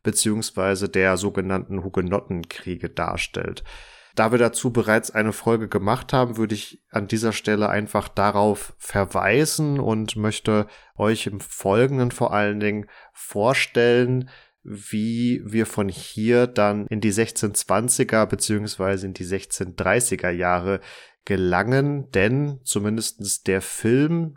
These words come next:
den wir uns jetzt auch in Vorbereitung auf diese Folge angeschaut haben, benennt relativ konkret das Jahr sechzehnhundertsiebenundzwanzig als Datum der Ereignisse, die dort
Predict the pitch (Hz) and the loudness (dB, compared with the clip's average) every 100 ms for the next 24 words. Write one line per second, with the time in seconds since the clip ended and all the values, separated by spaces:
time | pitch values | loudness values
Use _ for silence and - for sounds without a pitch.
0 | - 113 104 98 101 104 - - 104 110 | -2 -2 0 -2 -2 -4 -2 2 2 0
1 | - - - _ 107 104 98 98 - 120 | -8 -20 -20 _ -6 -4 -4 -8 2 2
2 | 120 101 110 107 95 95 - 95 98 - | 2 0 -2 -4 -8 -8 -6 -6 -6 -2
3 | 101 98 - 104 127 123 - 110 110 - | -2 0 -2 0 0 0 2 0 0 0
4 | 104 107 110 - 101 101 113 113 101 110 | 0 0 -2 -2 0 2 0 0 2 2
5 | 110 - 107 - 101 92 - 101 110 - | 2 -2 -6 -6 -8 -8 -4 0 0 -2
6 | - - _ - 101 - - 98 101 - | -14 -20 _ -6 -4 -4 -2 2 0 -2
7 | 95 104 - - 107 101 104 95 - 110 | -4 -4 -2 -2 -2 0 -2 -2 -4 -4
8 | 95 101 92 - - 90 113 - - 101 | -4 -4 -4 -4 0 0 0 -2 -2 -2
9 | - 90 92 90 - - 98 87 92 - | -4 -4 -4 -4 -6 -8 -4 0 2 0
10 | 110 98 95 87 90 92 120 127 131 127 | -4 -2 0 0 0 0 -2 -2 -4 -4
11 | - 113 107 110 107 | -6 -6 0 0 -2